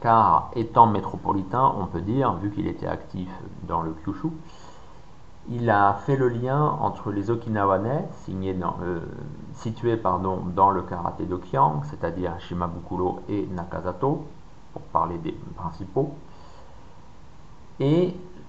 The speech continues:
la fédération japonaise, euh, de karaté. Et c'est pour ça qu'il a mis, qu'il a permis justement la mise en place à Okinawa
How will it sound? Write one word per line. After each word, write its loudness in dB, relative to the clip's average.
la 6
fédération 2
japonaise, 0
euh, -4
de 2
karaté. -2
Et -8
c'est -4
pour -2
ça 4
qu'il -2
a 4
mis, 2
qu'il 0
a 2
permis 2
justement 2
la 6
mise 0
en 6
place 4
à 2
Okinawa 2